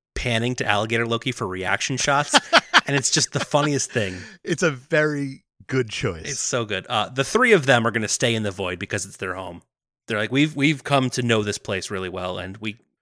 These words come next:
Speaker 1: we belong here."
Speaker 2: Kid Loki's gonna give Loki Prime a sword, though, and it's kick-ass.
Speaker 1: It is a really kick-ass golden dagger sword thing. It's somewhere in between the length of a dagger and a sword.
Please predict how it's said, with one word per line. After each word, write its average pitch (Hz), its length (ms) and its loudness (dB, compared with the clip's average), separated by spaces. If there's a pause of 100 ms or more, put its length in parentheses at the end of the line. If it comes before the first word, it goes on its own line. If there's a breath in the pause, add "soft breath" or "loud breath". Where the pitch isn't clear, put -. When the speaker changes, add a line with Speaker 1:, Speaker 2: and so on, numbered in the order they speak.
(180)
Speaker 1:
we 131 100 4
belong 123 360 4
here." - 260 -18 (440)
Speaker 2:
Kid 262 160 -2
Loki's 202 300 4
gonna 151 140 -2
give 143 260 -2 (260)
Loki 156 340 2 (280)
Prime 175 480 2
a - 60 -14
sword, 190 380 4
though, 151 160 8
and 151 80 0
it's - 80 -10
kick-ass. 190 580 4
Speaker 1:
It 107 80 0
is 120 160 2
a 98 40 -2
really 101 280 -2
kick-ass 104 580 0 (160)
golden 110 540 0 (280)
dagger 104 480 2
sword 104 440 0
thing. 101 340 -2
It's 117 180 -2
somewhere 180 260 4
in 131 60 2
between 139 260 0
the 107 80 -2
length 107 220 -2
of 104 80 -10
a 107 40 -10
dagger 104 320 0
and 95 100 -4
a - 40 -8
sword. - 380 -6